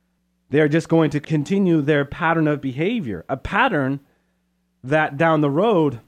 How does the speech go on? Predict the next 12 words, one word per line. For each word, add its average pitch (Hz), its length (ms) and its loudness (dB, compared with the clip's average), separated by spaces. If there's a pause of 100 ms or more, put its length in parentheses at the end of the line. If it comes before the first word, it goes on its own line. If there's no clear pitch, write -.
(1040)
is 143 200 -4
very 180 280 2
destructive - 880 -4 (720)
and 135 160 0
may 135 80 2
harm 127 320 0
their 123 140 0
soul. 131 480 -2
So 139 160 -2
it 131 60 0
is 123 140 -2
my 123 380 -2